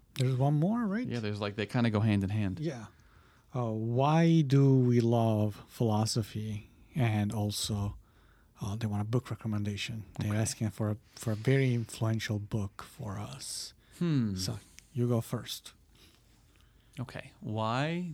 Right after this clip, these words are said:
Speaker 2: do I love philosophy? I'm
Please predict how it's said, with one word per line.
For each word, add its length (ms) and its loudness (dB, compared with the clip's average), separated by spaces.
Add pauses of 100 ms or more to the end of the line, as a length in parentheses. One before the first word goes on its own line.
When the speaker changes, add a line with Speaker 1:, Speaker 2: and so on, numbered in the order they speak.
Speaker 2:
do 180 0
I 120 0
love 540 -2 (1200)
philosophy? 800 -8 (4000)
I'm 60 -14